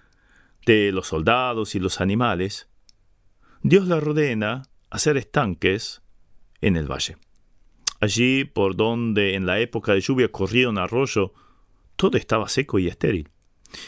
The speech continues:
No había una nube en el cielo, ni viento de tormenta que prometiera una lluvia. Y allí Dios todavía ordena hacer estanques. ¿Tenía esto sentido?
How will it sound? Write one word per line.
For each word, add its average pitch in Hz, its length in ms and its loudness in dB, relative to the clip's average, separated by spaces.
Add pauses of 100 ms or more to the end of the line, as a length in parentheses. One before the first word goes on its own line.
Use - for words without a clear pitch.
No 151 260 6
había 123 280 2
una 117 240 -2
nube 123 280 2
en 110 80 0
el 98 140 -2
cielo, 165 440 2
ni 113 160 0
viento 120 340 2
de 110 100 2
tormenta 113 520 0
que 98 120 -2
prometiera 131 520 2
una 98 140 -4
lluvia. 90 420 0 (1500)
Y 156 60 4
allí 175 240 2
Dios 180 340 0
todavía 127 420 0
ordena 120 440 -2
hacer - 300 -4
estanques. 67 580 -10 (380)
¿Tenía 143 380 4
esto 143 220 -4
sentido? 147 520 0